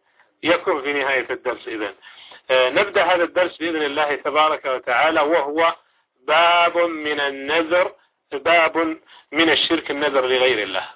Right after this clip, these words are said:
باب من الشرك النذر لغير الله عز وجل، باب من الشرك النذر لغير الله عز وجل.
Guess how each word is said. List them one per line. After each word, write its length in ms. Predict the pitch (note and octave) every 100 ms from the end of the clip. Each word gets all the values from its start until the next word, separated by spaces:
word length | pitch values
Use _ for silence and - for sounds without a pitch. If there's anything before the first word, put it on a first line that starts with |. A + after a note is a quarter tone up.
| -
باب 320 | C3+ C#3 C3+
من 280 | A#2+ B2 A#2
الشرك 560 | - D3+ F3+ - - _ _ _ -
النذر 680 | C3+ C#3 D3+ D3 D3 D3+ C#3 -
لغير 460 | B2+ B2+ C#3 C#3 C3
الله 680 | A#2+ A2 B2 C3 C#3 C#3+ -
عز 420 | A#2 A#2+ C3+ B2
وجل، 380 | A2+ G2+ - F#2+ _ _ _ _ _ _
باب 280 | A#2 D#3 C#3
من 240 | C3 A#2+
الشرك 400 | A#2 - D3 C3
النذر 460 | A#2 B2 C#3+ C3+ C3+ - - - -
لغير 340 | B2+ C#3 B2+
الله 540 | B2 A#2 C3 B2 B2 B2
عز 280 | B2+ C3 A#2+
وجل. 340 | G#2 G2 F#2+